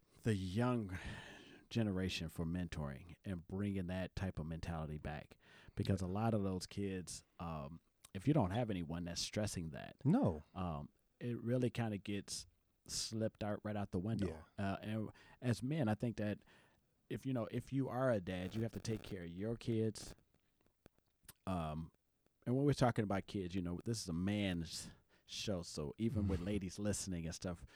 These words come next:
Speaker 1: we really wanna help out on those, the men part of this, uh, because ladies
Speaker 2: What's
Speaker 1: can
Speaker 2: up?
Speaker 1: relate to young ladies.
Speaker 2: Yes.
Speaker 1: So it's so easy to be able to navigate around that, even if you don't even know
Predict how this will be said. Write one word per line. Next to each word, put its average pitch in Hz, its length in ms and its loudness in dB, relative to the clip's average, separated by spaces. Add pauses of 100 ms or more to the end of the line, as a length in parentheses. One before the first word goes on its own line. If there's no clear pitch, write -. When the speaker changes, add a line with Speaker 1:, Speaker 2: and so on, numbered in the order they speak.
(240)
Speaker 1:
we 110 120 2
really 127 220 8
wanna 117 200 4
help 107 260 4
out 101 220 0
on 101 200 -2
those, 92 280 0 (220)
the 95 100 0
men 92 680 4 (440)
part 135 300 4
of 73 120 -4
this, - 320 -10 (140)
uh, 80 280 -4 (720)
because 107 280 0
ladies 123 280 4
Speaker 2:
What's 104 100 -4
Speaker 1:
can 120 100 4
Speaker 2:
up? 113 40 4
Speaker 1:
relate 110 340 2
to 104 100 0
young 85 260 0
ladies. 78 420 -8
Speaker 2:
Yes. 127 260 8
Speaker 1:
So 120 80 6
it's 101 100 2
so 135 260 6
easy 127 380 8
to 107 120 0
be 107 120 2
able 98 140 0
to 90 100 0
navigate 101 540 2
around 92 460 -2
that, 98 280 0 (240)
even 254 200 6
if 120 120 -2
you 143 60 6
don't 135 140 8
even 110 220 4
know 113 200 0